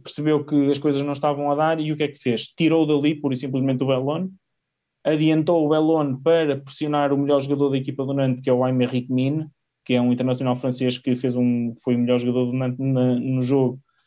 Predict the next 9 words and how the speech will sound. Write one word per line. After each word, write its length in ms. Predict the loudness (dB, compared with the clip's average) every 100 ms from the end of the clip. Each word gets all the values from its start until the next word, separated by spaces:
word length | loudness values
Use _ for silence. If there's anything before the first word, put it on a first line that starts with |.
| _ -2
e 140 | 0
é 60 | 0
um 60 |
jogador 280 | -2 -2 -2
de 80 | -2
facto 320 | -4 -4 -8
de 260 | -4 0 2
enormíssima 580 | 2 2 0 -2 -2 0
qualidade. 560 | 0 2 2 0 -2